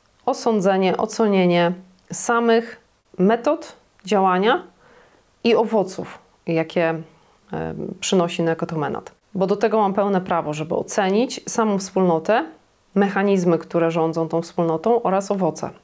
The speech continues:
jakie przynosi ten ruch neokatechumenalny. On, przypomnę wam, e, powstał w połowie lat sześćdziesiątych dwudziestego wieku. Mm, wykluł się w Hiszpanii, gdzieś tam na przedmieściach Hiszpanii, w centrum Hiszpanii,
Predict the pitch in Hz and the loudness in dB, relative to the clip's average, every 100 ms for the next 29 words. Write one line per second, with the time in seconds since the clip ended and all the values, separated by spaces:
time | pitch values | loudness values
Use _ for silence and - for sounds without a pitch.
0 | - 156 165 - 156 151 156 - 143 - | -8 -6 -4 -2 -2 -2 -8 -8 -10 -12
1 | - - - - 175 170 - - 165 147 | -20 -20 -20 -6 0 0 -2 -6 -6 -6
2 | 151 - 147 143 139 165 190 220 220 - | -6 -4 -4 -4 -6 -2 0 0 -2 -20
3 | - - 185 220 233 214 190 - 170 175 | -10 -4 0 0 2 2 0 0 0 0
4 | 185 214 - 170 170 165 160 - 208 - | 0 0 0 0 2 2 0 -2 -4 -4
5 | - 180 170 - 185 208 170 175 180 - | -2 -2 -2 0 2 2 2 0 -4 -12
6 | - 208 190 220 190 147 156 208 - _ | -4 0 0 0 0 -2 -2 -2 -4 _
7 | - 151 156 190 175 156 147 175 233 - | -8 -4 -2 -2 0 0 -2 -2 -2 -6
8 | _ 170 165 165 165 160 165 294 226 185 | _ -4 -2 0 2 2 2 0 2 0
9 | 180 180 220 214 190 156 147 180 175 233 | 0 -2 -2 -4 -2 -2 -2 -2 0 -2
10 | 233 208 180 175 170 175 - - - - | 0 0 2 2 0 -2 -18 -18 -6 -2
11 | 185 208 214 214 180 - 175 - 180 175 | 2 2 0 -2 -6 -4 -6 -2 -2 0
12 | 160 151 - 202 208 185 185 - 165 151 | -2 -4 -2 0 0 -2 -4 -4 -4 -2
13 | 160 | -4